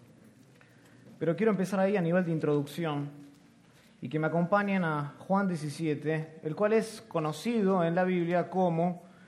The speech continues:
la oración sacerdotal de Jesús. La oración sacerdotal de Jesús.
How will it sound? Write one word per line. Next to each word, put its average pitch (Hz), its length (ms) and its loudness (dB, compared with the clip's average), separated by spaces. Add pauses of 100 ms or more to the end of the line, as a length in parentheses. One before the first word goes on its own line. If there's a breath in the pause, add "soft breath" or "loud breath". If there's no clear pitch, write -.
(360 soft breath)
la 135 120 4
oración 196 540 2
sacerdotal 170 840 0
de 165 80 0
Jesús. 160 720 -4 (1200 soft breath)
La 120 200 -2
oración 190 760 0 (200)
sacerdotal 151 920 -2 (140)
de 139 160 -8
Jesús. - 720 -10